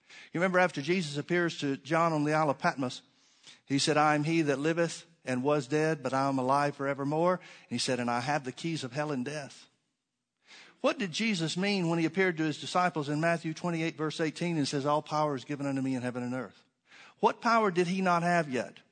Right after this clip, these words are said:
or before that point in time? What power did he not have prior to the resurrection? Well, he had power over sickness and disease. He had power to cast out devils. You can't say they didn't have authority over the devil.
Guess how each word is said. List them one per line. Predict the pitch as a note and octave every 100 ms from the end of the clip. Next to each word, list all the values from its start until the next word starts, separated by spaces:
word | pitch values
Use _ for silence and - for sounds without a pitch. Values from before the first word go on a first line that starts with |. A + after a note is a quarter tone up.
| _ _ _ _ _ -
or | C#3+
before | C#3+ - E3
that | D3 C#3 -
point | D3+
in | C#3+
time? | C3 C#3+ G#2+
What | F#3 -
power | A3+ G#3 F3
did | E3
he | E3+
not | F3+ E3+ D#3+
have | F#3+ F3 C#3+ C#3 - -
prior | - F#3+ F3
to | D#3+
the | D3
resurrection? | C#3 C#3 C3+ F#3+ A#3 - - _ _ _ _ _ _ _ _ _ _ -
Well, |
he | A#2+
had | B2
power | C#3+ C3+ B2+
over | A2+
sickness | A2 C#3+ - A#2+
and | A#2 G2+
disease. | G2+ F#3+ A#2 - - _ _ _ _ _ _ _ - _ -
He |
had | C3 A#2+
power | C#3+ C3
to | A#2+
cast | D3 C3+
out | B2+ G#2+
devils. | C#3+ F#3+ D3+ - - _
You | -
can't | D#3+ D3
say | D#3+
they | D3
didn't | C#3 C#3
have | C#3+
authority | B2 C#3+ C3+ B2+
over | A2+
the | A2
devil. | F3+ -